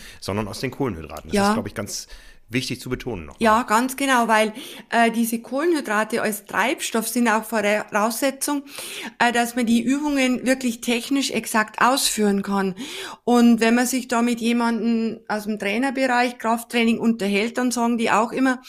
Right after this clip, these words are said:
Speaker 2: es ist unverzichtbar, die Übungen technisch exakt auszuführen.
Speaker 1: Ja. Einerseits für den gewünschten Effekt, andererseits zur Pro-, äh, Verletzungsprophylaxe.
Speaker 2: Mhm,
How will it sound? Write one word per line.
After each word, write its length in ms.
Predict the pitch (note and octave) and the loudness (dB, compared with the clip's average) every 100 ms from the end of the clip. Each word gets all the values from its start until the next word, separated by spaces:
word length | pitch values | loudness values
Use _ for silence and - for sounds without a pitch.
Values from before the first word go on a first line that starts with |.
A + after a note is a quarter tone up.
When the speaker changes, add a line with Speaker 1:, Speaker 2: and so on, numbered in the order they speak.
| - - - A#3 - | -14 -12 -12 -10 -2
Speaker 2:
es 140 | A#3 | 2
ist 260 | B3+ - - _ - | 2 0 -8 _ -2
unverzichtbar, 1080 | C#4 E4 E4+ D#4 - C#4+ C#4+ - C4+ C4+ | 4 4 2 -2 -2 -2 -2 -4 0 2
die 220 | A#3+ A3+ - | 2 -2 -2
Übungen 800 | B3+ C#4 C#4 D4+ D4 C#4+ C4+ - _ | 2 2 2 -2 0 0 -2 -6 _
technisch 640 | - A3+ A#3 - C4+ - G#3+ | -2 0 0 -4 -6 -4 -4
exakt 520 | G#3+ A3 G#3 - - | -4 0 0 -2 -2
auszuführen. 920 | G3+ G3+ - F#3+ - F3+ E3+ D#3+ D#3+ - _ _ _ _ _ _ _ _ _ _ - | -2 -2 -8 -12 -8 -6 -6 -6 -10 -16 _ _ _ _ _ _ _ _ _ _ -2
Speaker 1:
Ja. 180 | A2+ F#2+ - - _ _ _ _ _ _ _ _ _ - - - G#2+ G2 - | 0 0 -4 -20 _ _ _ _ _ _ _ _ _ -20 -20 -18 -18 -16 0
Einerseits 440 | A#2 B2 A2+ A#2 | 2 2 0 -4
für 100 | - | -6
den 120 | A#2+ A2+ | -4 -4
gewünschten 300 | A#2 - A2+ | -4 -8 -12
Effekt, 340 | - B2+ - | -8 -8 -6
andererseits 440 | A#2 A2 A2 G#2+ | -6 -4 -4 -6
zur 140 | - F#2+ | -6 -8
Pro-, 280 | - F#2 - | -8 -10 -8
äh, 220 | A2 F#2+ | -4 -4
Verletzungsprophylaxe. 1040 | - G#2+ - G2 - F2 F2 E2 - F2 - | -4 -8 -8 -12 -16 -20 -20 -20 -18 -8 0
Speaker 2:
Mhm, 260 | B3+ D4 | 4 4